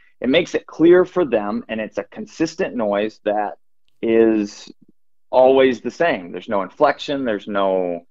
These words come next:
baggage from what you're feeling for the day. And then from the timing aspect of things, um,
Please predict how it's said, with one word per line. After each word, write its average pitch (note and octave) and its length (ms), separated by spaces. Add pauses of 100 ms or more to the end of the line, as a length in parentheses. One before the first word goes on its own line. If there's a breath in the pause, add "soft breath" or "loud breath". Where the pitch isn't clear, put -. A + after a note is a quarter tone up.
(120)
baggage A#2+ 600
from G#2+ 220
what G#2+ 180
you're A2 160
feeling A2+ 400
for G2 160
the F2 80
day. D3 380 (420 soft breath)
And C3 500
then A#2+ 360 (120)
from A2+ 160
the G2+ 100
timing G#2+ 580
aspect - 480
of G2+ 120
things, G2+ 400 (440)
um, F#2+ 400